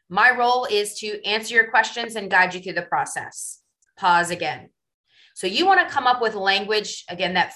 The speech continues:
feels comfortable for you, that feels natural for you, to really set that tone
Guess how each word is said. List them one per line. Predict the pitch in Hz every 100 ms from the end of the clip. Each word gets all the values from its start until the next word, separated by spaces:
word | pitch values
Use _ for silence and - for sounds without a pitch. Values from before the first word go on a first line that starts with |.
| -
feels | 202 196 190 -
comfortable | - 185 180 233 220 240
for | 240 240 233
you, | 220 226
that | 196 139
feels | - 156 151 170
natural | 175 185 208 208 233 220 226
for | 233 226
you, | 220 220 220 220 220 - - _ -
to | 214
really | 202 208 190
set | - - 202 196
that | 220 208 -
tone | - 214 196 180 170